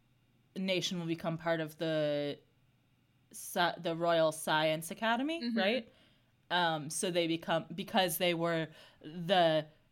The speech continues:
Speaker 1: epicenter of all of this science and learning at one time, they want to try to bring that back, which is
Speaker 2: Yeah, so they
Speaker 1: a
Speaker 2: bring,
Speaker 1: lot.
Speaker 2: like,
Speaker 1: <laughs>
Speaker 2: yeah, they bring all kinds of, like, telescopes and teachers and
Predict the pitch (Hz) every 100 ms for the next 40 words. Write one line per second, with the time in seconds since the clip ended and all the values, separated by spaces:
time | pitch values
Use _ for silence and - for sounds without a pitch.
0 | - 233 240 214 220 190 202 170 175 180
1 | 170 170 170 - 175 175 170 170 170 175
2 | 175 175 160 160 170 160 - 170 156 156
3 | 151 151 147 - 160 - _ - - 160
4 | 160 151 151 151 139 - 82 - - -
5 | _ _ - 160 147 131 - - _ _
6 | _ _ _ _ _ _ - - - 262
7 | 403 349 - - 285 262 247 214 262 254
8 | 220 185 180 - - 294 - 349 311 285
9 | - 294 - - 302 294 302 294 269 285
10 | 302 285 285 247 185 180 - 320 302 285
11 | 285 277 254 233 233 233 170 185 - 269
12 | 262 254 233 226 220 220 220 208 165 175